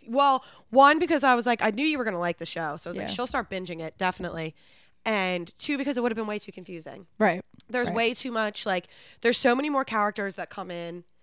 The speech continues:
Speaker 1: So there would have been people, like, in the middle of the series, if you went in, there's so many characters, you would have been like, "I have no idea who these people are."
Speaker 2: Right.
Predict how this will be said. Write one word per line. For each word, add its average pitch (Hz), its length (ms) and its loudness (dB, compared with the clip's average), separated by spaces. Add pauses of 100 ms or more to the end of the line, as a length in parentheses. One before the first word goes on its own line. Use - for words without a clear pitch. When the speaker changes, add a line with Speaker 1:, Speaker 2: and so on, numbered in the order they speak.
(380)
Speaker 1:
So 214 200 -4
there 196 100 -4
would 208 120 -4
have 202 60 -6
been 190 160 -8
people, 226 460 -4
like, 180 180 -8
in 202 100 -8
the 190 60 -6
middle 202 220 -2
of 190 60 -2
the 180 80 -8
series, 190 320 -6
if 185 100 -14
you 185 120 -14
went 180 140 -12
in, 170 100 -14
there's 185 140 -20
so 190 140 -10
many 175 140 -12
characters, 165 460 -12
you 160 80 -16
would 165 100 -12
have 165 60 -16
been 160 140 -12
like, 151 220 -14
"I 135 300 -12
have - 160 -18
no 175 140 -12
idea 156 240 -14
who 165 120 -14
these 160 160 -16
people - 240 -20
are." 87 220 -16 (100)
Speaker 2:
Right. - 200 -10